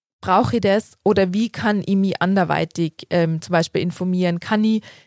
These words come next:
Newsletter abonnieren? Die sind immer unabhängig von Plattformen. Ähm, die sind auch unabhängig von, ich weiß nicht, medialen. Es ist ja grad auch so, dass zum Beispiel, äh, in Österreich bei den Regierungsverhandlungen, es soll der O R F ganz stark beschnitten werden.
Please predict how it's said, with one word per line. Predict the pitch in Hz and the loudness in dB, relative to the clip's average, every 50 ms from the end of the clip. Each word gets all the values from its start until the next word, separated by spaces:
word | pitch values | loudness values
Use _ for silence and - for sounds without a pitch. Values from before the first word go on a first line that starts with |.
| _ _ | _ _
Newsletter | - 202 220 233 247 - 185 185 180 - - - | -4 -2 0 0 0 0 0 -2 0 0 0 0
abonnieren? | - 175 165 180 180 175 175 175 | 0 0 0 0 0 0 0 0
Die | 180 185 | 0 -2
sind | - 196 185 - | -4 -4 -4 -4
immer | 208 240 247 240 240 - | -2 0 0 2 2 2
unabhängig | 208 220 220 226 - - 233 208 214 190 - | 2 0 0 0 -2 -2 -2 -2 -2 -2 -4
von | - 190 185 175 | -4 -4 -4 0
Plattformen. | 185 185 202 - - - - - 196 196 190 185 185 185 185 185 - - - - - - - _ _ _ - | 0 0 0 -2 -4 -8 -2 0 0 2 2 2 2 0 0 -2 -4 -8 -16 -20 -20 -20 -20 _ _ _ -2
Ähm, | 190 190 185 180 185 185 180 180 180 170 - - | 0 2 2 2 2 2 0 0 -2 -2 -4 -6
die | 202 | -6
sind | - - 208 202 185 - - | -4 -4 -4 -4 -2 -2 0
auch | 180 180 180 - | 0 2 2 2
unabhängig | 196 208 208 196 190 - 202 202 190 196 185 - - | 2 2 2 0 0 0 -2 0 0 0 -2 -4 -6
von, | - - 190 185 180 180 180 180 - - _ - - - - _ _ _ _ _ _ - - - | -4 -2 -2 0 0 0 -2 -2 -4 -8 _ -20 -20 -20 -20 _ _ _ _ _ _ -18 -12 -8
ich | - 170 | -4 -2
weiß | 175 160 - - | -2 -2 0 0
nicht, | 180 165 - - | -2 -2 -2 -2
medialen. | 175 175 165 180 180 180 175 180 196 196 190 185 180 - | -2 -2 -2 0 0 0 2 2 2 2 2 0 -2 -4
Es | 185 - | -6 -8
ist | 180 - 185 | -8 -8 -8
ja | 175 | -4
grad | - 180 165 - - | -4 -4 -4 -2 -2
auch | - 185 | -4 -4
so, | - - | -2 -2
dass | 180 175 170 - | -4 -4 -4 -4
zum | - 185 | -4 -2
Beispiel, | 175 175 180 - - - 180 180 175 196 - - - - - - - - _ _ - - | -2 -2 -2 -2 -2 -2 0 0 0 -2 -4 -12 -20 -20 -20 -20 -20 -20 _ _ -2 0
äh, | 190 185 180 180 170 - - 185 | 2 4 4 2 0 0 -2 -2
in | 180 170 - | -2 0 0
Österreich | 185 220 - - 190 180 175 175 196 - | -2 -2 -2 -2 -2 0 0 0 0 0
bei | - 180 | -2 0
den | 185 180 180 | 0 0 0
Regierungsverhandlungen, | 185 185 175 185 196 240 226 220 214 - - 180 175 185 180 185 185 185 185 185 185 185 185 | -2 -4 -2 0 0 2 2 2 0 -2 -2 -2 0 0 0 0 2 0 2 2 0 0 0
es | 185 - | -2 -2
soll | - 185 | -2 0
der | 185 170 - | 0 2 2
O | 185 | 2
R | 185 175 - | 2 2 2
F | - 233 - - | 0 -2 -4 -4
ganz | - 175 175 175 - | -2 0 0 0 0
stark | - - 170 170 170 - - | -2 -2 -2 -2 -4 -4 -8
beschnitten | 190 - - 190 190 _ _ - 170 156 | -6 -4 -4 -4 -6 _ _ -8 -6 -4
werden. | 156 156 147 151 104 104 | -4 -4 -2 -2 -2 -2